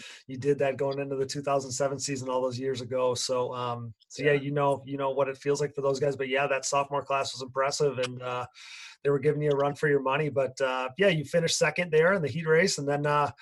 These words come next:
Speaker 2: Yeah.
Speaker 1: going into the main event, uh, tell us what you were thinking.
Speaker 2: Yeah, just, uh, I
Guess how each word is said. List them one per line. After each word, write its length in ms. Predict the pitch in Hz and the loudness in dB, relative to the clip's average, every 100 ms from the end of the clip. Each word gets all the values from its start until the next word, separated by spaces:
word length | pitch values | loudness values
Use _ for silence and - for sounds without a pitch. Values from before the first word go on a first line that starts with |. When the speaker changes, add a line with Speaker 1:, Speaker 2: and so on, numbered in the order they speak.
| - - | -16 -6
Speaker 2:
Yeah. 100 | 117 - | -2 0
Speaker 1:
going 160 | 156 | 2
into 180 | 160 156 | 2 4
the 120 | 151 | 2
main 200 | 147 151 | 4 2
event, 340 | 139 143 165 160 147 | 2 0 -2 -2 0
uh, 380 | 143 139 135 135 | 2 2 0 0
tell 140 | 143 | 0
us 140 | 143 - | 2 0
what 100 | 151 | -2
you 80 | 143 | -2
were 80 | |
thinking. 320 | - 160 139 - _ _ _ _ _ _ - | -2 -4 -6 -10 _ _ _ _ _ _ 6
Speaker 2:
Yeah, 200 | 143 170 | 8 8
just, 340 | 165 - - | 6 -4 -4
uh, 360 | - 151 147 | 2 6 8
I 60 | 147 | 6